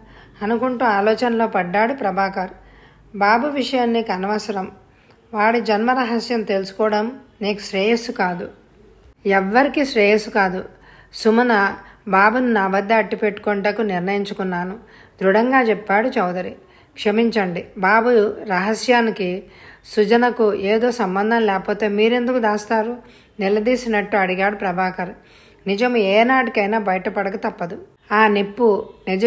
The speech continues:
జీవితాలను దహించక మాందు. ఇప్పుడు నేను చెప్పబోయేది నిజమే. వాళ్ళు నా పెద్ద చెల్లెలు బిడ్డలు, అంటే తండ్రి ఒకరు, తల్లులు ఇద్దరు, మొదటి భార్య బిడ్డను నేను.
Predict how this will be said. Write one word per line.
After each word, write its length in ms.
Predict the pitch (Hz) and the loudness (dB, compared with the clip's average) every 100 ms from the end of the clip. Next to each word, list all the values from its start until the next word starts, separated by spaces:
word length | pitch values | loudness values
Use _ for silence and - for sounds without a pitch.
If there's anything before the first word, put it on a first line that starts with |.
| 226 | 4
జీవితాలను 640 | 220 233 262 247 240 233 185 | 2 2 2 2 2 0 -2
దహించక 500 | 175 214 220 240 240 | -2 -2 -2 -2 -2
మాందు. 420 | 196 190 190 185 - _ _ _ _ _ _ - | -2 -4 -4 -6 -12 _ _ _ _ _ _ -12
ఇప్పుడు 280 | 196 220 214 | -2 0 2
నేను 200 | 208 196 | 2 0
చెప్పబోయేది 680 | 190 180 214 240 240 240 | -2 -2 0 4 4 2
నిజమే. 400 | 226 180 190 196 - - _ _ _ 208 | 0 -2 -2 -4 -6 -14 _ _ _ 2
వాళ్ళు 280 | 196 208 214 | 4 6 4
నా 140 | 202 | 2
పెద్ద 300 | - 185 185 | 0 0 0
చెల్లెలు 420 | 226 262 254 254 | 2 4 4 2
బిడ్డలు, 400 | 190 180 196 190 - - | 0 0 0 0 -6 -6
అంటే 300 | 185 180 233 370 - - _ - | -4 0 0 0 -6 -20 _ 0
తండ్రి 340 | 208 226 254 | 2 4 6
ఒకరు, 360 | 214 202 226 285 | 4 4 2 2
తల్లులు 400 | 269 202 220 240 | 2 4 4 4
ఇద్దరు, 380 | 208 175 208 214 | 2 4 4 4
మొదటి 360 | 202 185 208 214 | 2 0 -2 2
భార్య 320 | 214 208 214 | 2 2 0
బిడ్డను 400 | 190 185 202 233 | 0 -2 -2 0
నేను. 280 | 196 190 | -2 -2